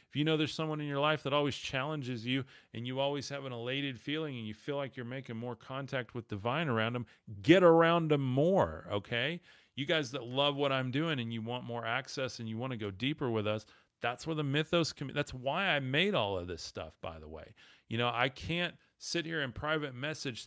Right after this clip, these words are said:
thousands of people every day, so I made a way to funnel people into a more intimate community so we can really get to know each other better, so we can have a much more intimate experience, um, and really go through all this stuff together and ultimately just encourage each other.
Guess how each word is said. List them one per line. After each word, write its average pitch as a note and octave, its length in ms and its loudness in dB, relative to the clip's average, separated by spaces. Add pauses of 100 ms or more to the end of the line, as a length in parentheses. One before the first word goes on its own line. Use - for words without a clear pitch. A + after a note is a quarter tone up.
thousands C3+ 460 -4
of G#2+ 80 -8
people C#3 400 -8
every G#2+ 240 -4
day, G#2 180 -6
so A2+ 220 -10
I G#2 160 -8
made B2 580 -2
a A2+ 80 -6
way B2 440 -2
to G#2+ 120 -8
funnel D3+ 420 0
people A#2 520 -2 (340)
into A2+ 240 -4
a G#2 60 -2
more A2+ 260 -2
intimate D#3 440 -6
community B2 420 -8
so A2 180 -10
we G2+ 80 -6
can G2+ 180 -10
really C#3+ 320 0
get D3 160 -4
to C3 80 -14
know A2+ 220 -12
each G#2 160 -12
other G2 220 -10
better, G2+ 360 -4 (240)
so - 160 -8
we G#2 80 -6
can G#2 140 -12
have A#2+ 420 -2
a G2+ 60 -6
much G#2+ 440 -4
more A#2+ 180 -4
intimate G#2+ 500 -6
experience, G#2 760 -8 (380)
um, F#2 420 -8 (140)
and G#2+ 260 0
really C3+ 300 6
go A#2 220 -2
through G#2+ 260 -2
all F#2 120 0
this F#2+ 160 -6
stuff - 280 -6
together F#2 380 -6
and G2 160 -6
ultimately C#3 460 -4
just C3 260 -8
encourage B2 580 -4
each F2 200 -8
other. D#2+ 340 -10